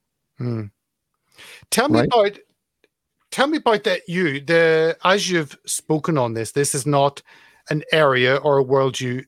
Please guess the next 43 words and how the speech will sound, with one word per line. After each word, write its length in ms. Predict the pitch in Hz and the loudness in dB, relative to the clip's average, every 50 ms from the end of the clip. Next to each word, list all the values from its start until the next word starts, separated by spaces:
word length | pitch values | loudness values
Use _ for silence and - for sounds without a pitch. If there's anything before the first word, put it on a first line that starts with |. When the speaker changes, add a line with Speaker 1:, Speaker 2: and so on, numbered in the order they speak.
| - | -10
Speaker 1:
expected. 640 | 151 - - - - - 143 139 143 - - 127 110 | -8 -8 -6 -6 -2 0 0 0 0 0 -4 -6 -2
You've 160 | 131 151 143 | -2 -2 0
simply 280 | - - 165 147 135 131 | 0 -2 -2 -2 -2 -2
looked 220 | 123 135 135 - | -2 -2 -2 -4
at 100 | 131 117 | -6 -2
the 80 | - 135 | 0 0
data 140 | 131 120 127 | 0 0 0
and 120 | 120 120 | -2 -2
said, 420 | - - - 127 123 120 113 - - _ _ _ _ - - | -2 0 2 2 2 2 0 -4 -10 _ _ _ _ -6 -4
"I 60 | 135 | -2
need 220 | 127 135 135 - | -2 -2 -4 -2
to 80 | - 113 | -2 -4
speak 340 | - - - 139 120 - - | -4 -2 -4 -6 -6 -4 -4
on 140 | 110 101 110 | -6 -4 -4
this. 400 | 120 120 123 - - - - - _ - - _ _ - | -4 -4 -4 -4 -4 -4 -6 -8 _ -20 -20 _ _ -4
I'm 180 | 135 131 135 123 | -2 -2 0 0
seeing 500 | - - 147 143 139 135 135 131 123 - _ _ _ _ _ - | 0 2 2 2 2 2 0 -2 -4 -8 _ _ _ _ _ -8
trends, 440 | - 147 147 143 143 151 156 143 | -2 2 4 4 4 4 2 0
I'm 120 | 135 123 120 | 0 -2 -4
seeing 240 | - - 127 123 110 | -4 -6 -6 -6 -2
patterns, 420 | - 135 139 139 135 143 143 127 | 0 2 2 2 2 0 -2 -2
I'm 120 | 131 123 | -4 -4
seeing 180 | - - 131 123 | -4 -4 -4 -4
information. 720 | 123 117 - - 123 113 120 123 127 - - - 127 123 | -4 -6 -6 -6 -6 -4 -2 -4 -4 -4 -4 -6 -6 -6
I 40 | 120 | -8
need 160 | 120 123 117 | -8 -10 -10
to 60 | 113 - | -10 -8
put 180 | - 135 - | -10 -8 -8
this 180 | 135 127 - - | -6 -6 -2 -2
out." 260 | 131 123 120 117 - - - - - - - - - - - | 0 0 0 -2 -4 -10 -20 -20 -20 -20 -20 -20 -16 -10 -8
T-, 100 | - - _ - | -8 -8 _ -2
tell 180 | - 202 233 262 | 0 2 2 2
us 100 | 247 - | 0 0
kind 200 | - 220 214 196 | 0 0 0 0
of 80 | 170 | -2
about 360 | 170 147 - 175 165 160 156 - | -2 0 2 2 2 2 2 2
that 380 | 170 165 160 160 156 _ _ | 2 4 4 2 0 _ _
journey 300 | - - 170 160 151 151 | -4 0 0 2 2 0
for 160 | 139 - - 139 | -4 -4 -6 -4
you 240 | 143 147 160 170 | -2 0 0 0
over 160 | 156 127 131 139 | 0 0 0 0
the 140 | 127 139 | 2 2
last, 560 | 135 139 139 143 143 139 131 - - - - | 2 4 4 4 4 2 0 -2 -8 -10 -14